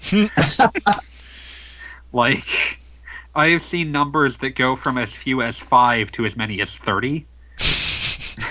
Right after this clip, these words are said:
Speaker 2: And what constitutes, like, how many chapters each game is supposed to be. My personal favorite is that Shenmue one is chapter one, and Shenmue two is chapters three through five.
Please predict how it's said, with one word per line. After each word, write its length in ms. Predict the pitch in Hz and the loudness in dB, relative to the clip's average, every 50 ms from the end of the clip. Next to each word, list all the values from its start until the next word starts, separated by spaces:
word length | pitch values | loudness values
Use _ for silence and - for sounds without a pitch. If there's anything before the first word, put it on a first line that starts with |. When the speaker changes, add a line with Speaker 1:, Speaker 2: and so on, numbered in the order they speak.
| - - - - - - - - - - - - - - - - - - - - - - - - - - - - - - - - - - - - - - - | -8 -10 -12 -14 -16 -16 -18 -18 -14 -10 -6 -4 -4 -4 -6 -8 -12 -16 -20 -20 -20 -20 -20 -20 -20 -20 -20 -20 -20 -20 -20 -20 -18 -16 -16 -16 -14 -4 0
Speaker 2:
And 220 | 147 139 131 123 | 0 2 2 4
what 160 | 139 143 127 | 2 2 2
constitutes, 760 | - - 147 131 127 - - - - 131 120 113 110 - - - | 2 2 2 2 0 -2 -6 -4 0 0 0 0 -2 -6 -10 -4
like, 160 | - 127 123 | -2 -2 0
how 140 | 110 - 147 | 2 0 0
many 180 | 135 135 131 123 | 0 0 -2 -4
chapters 580 | 113 - - 117 110 - - 127 113 110 98 | -4 -4 -2 -2 -2 -2 0 0 0 0 0
each 160 | 117 107 104 - | -2 -4 -4 -4
game 220 | 120 113 104 101 | -4 -4 -4 -4
is 100 | 104 - | -6 -6
supposed 360 | - 104 - 107 104 - - | -6 -4 -2 -2 -4 -4 -6
to 40 | - | -4
be. 240 | 101 110 113 131 135 - - - - - - | -2 -2 0 -2 -2 -6 -10 -14 -14 -4 0
My 100 | - 139 | 0 2
personal 360 | 139 - 196 196 - 185 160 | 4 4 4 4 4 2 2
favorite 540 | 139 - 143 127 120 110 117 110 107 110 - - | 2 2 0 0 0 2 2 0 0 -2 -4 -2
is 260 | - 127 120 117 - | 0 0 0 0 0
that 120 | - 123 - | -4 -4 -2
Shenmue 320 | - 165 175 190 202 180 | 0 0 0 2 0 2
one 180 | 147 147 147 139 | 4 4 4 4
is 80 | 127 - | 2 0
chapter 360 | - - 135 120 - - 117 | 0 0 0 0 0 -2 -4
one, 340 | 98 107 101 90 85 87 85 - - - - - - - - - - - | -4 -4 -4 -4 -6 -10 -16 -20 -20 -20 -20 -20 -20 -20 -20 -20 -12 -8
and 160 | 120 110 107 | -6 -6 -2
Shenmue 360 | - - 160 151 139 143 127 | 0 0 0 0 0 0 0
two 180 | - - 156 131 | 2 2 2 2
is 100 | 123 - | 2 0
chapters 400 | - 151 135 110 - 120 104 - | 0 0 0 0 -2 -6 -8 -6
three 200 | - - 131 107 | -4 -2 -2 -2
through 160 | - 120 101 | -2 -6 -6
five. 440 | - - 117 101 95 92 92 - | -4 -2 -2 -2 -2 -4 -8 -12